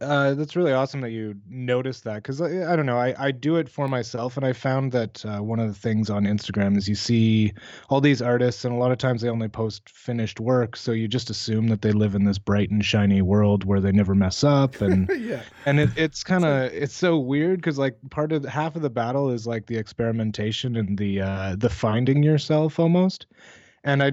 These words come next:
Speaker 1: I just love to document that in, in any way, 'cause if I've ever talked at, like, a, a school or,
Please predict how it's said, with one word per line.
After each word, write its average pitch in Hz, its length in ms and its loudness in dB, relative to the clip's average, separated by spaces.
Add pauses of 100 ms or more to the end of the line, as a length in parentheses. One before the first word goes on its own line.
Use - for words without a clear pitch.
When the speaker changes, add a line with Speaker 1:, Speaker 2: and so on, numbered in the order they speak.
Speaker 1:
I 139 160 -2
just 131 200 -4
love 131 240 0
to 120 100 -6
document 113 580 -6
that 127 180 0
in, 113 220 -4
in 120 160 -2
any 135 240 0
way, 117 260 0
'cause 120 160 -10
if 120 140 -8
I've 117 100 -4
ever 123 160 -2
talked 110 360 -8
at, 113 100 -10
like, 107 180 -10
a, 95 380 -8
a 98 120 -6
school 170 840 4
or, 107 640 -2